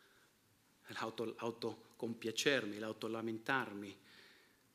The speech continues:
Forse abbiamo scelto di, ecco, accettare la proposta di Satana, di Satana e abbiamo rifiutato di pentirci. Non abbiamo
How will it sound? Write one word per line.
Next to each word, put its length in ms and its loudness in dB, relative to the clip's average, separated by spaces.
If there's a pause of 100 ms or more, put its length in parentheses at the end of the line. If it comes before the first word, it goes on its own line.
(440)
Forse 300 0
abbiamo 260 4
scelto 440 6
di, 460 0 (760)
ecco, 420 -4 (640)
accettare 720 6
la 140 4
proposta 520 2
di 120 0
Satana, 720 4
di 100 -2
Satana 540 2
e 340 2
abbiamo 240 4
rifiutato 480 6
di 140 6
pentirci. 800 6 (840)
Non 140 6
abbiamo 340 10